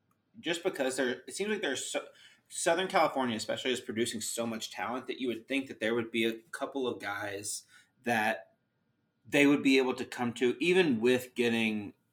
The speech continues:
five or three top fifty players, that you could go in and say, like, "Hey, come back home to the West Coast,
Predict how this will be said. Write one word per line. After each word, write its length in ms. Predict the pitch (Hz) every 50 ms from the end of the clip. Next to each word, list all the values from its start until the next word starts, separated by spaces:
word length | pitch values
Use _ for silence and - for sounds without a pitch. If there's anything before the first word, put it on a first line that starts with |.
| _ _ _
five 360 | - - 127 123 120 117 - -
or 260 | 127 127 123 113 107
three 600 | 107 - - 135 123 120 120 117 117 117 110 - - _ _ -
top 360 | - 127 113 - - - - -
fifty 260 | 143 123 - 123 110
players, 640 | - - 120 117 120 113 110 104 101 98 - - - _ _ _ _ _ _ _ _ _ _ _ _ _ -
that 220 | 127 160 156 -
you 80 | 165 175
could 180 | - 170 139 -
go 180 | 156 151 151 156
in 100 | 156 147
and 140 | 139 123
say, 300 | - - 123 120 - - -
like, 200 | - 123 - - _ _ _ _
"Hey, 300 | - - 196 185 113 - -
come 260 | - 151 156 147 117
back 380 | - 110 123 135 131 - - - - - - - _ _ _ _ _ _
home 280 | - - 143 143 143 139
to 100 | - -
the 100 | 120 120
West 300 | 110 117 117 117 - -
Coast, 640 | - - 117 110 113 107 110 - - - - -